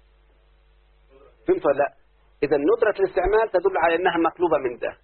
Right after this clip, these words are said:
يبقى خد بال حضرتك أهو. فيقول أرآم دليل على أنه مقلوب، آه، يعني كآرام ده.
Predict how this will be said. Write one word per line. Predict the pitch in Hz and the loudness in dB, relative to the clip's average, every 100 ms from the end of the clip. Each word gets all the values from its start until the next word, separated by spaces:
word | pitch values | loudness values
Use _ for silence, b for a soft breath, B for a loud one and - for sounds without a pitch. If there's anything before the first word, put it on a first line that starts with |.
| _ | _
يبقى | 120 127 127 - _ | -4 0 -2 -4 _
خد | 160 | -2
بال | 147 170 | -2 -4
حضرتك | 156 147 123 104 | -6 -8 -12 -14
أهو. | 101 _ _ _ _ _ _ _ _ _ _ _ _ _ _ _ _ _ _ _ _ - | -14 _ _ _ _ _ _ _ _ _ _ _ _ _ _ _ _ _ _ _ _ -2
فيقول | 147 170 - 220 220 208 _ _ _ _ _ _ _ _ _ _ _ _ _ _ | 2 2 0 0 0 -4 _ _ _ _ _ _ _ _ _ _ _ _ _ _
أرآم | 165 214 - 160 175 226 240 254 _ _ _ _ _ _ _ _ | 0 0 -4 0 2 2 0 -6 _ _ _ _ _ _ _ _
دليل | - 143 190 170 | 0 2 2 0
على | 151 | 0
أنه | 160 160 | 0 0
مقلوب، | 147 143 - 151 185 185 - _ _ _ _ _ - | 0 -2 -2 0 2 2 -4 _ _ _ _ _ 0
آه، | 139 117 - | 2 2 -2
يعني | 131 120 127 | 0 0 0
كآرام | 170 165 - 160 165 156 120 | -2 -2 2 4 4 0 -2
ده. | 110 | -8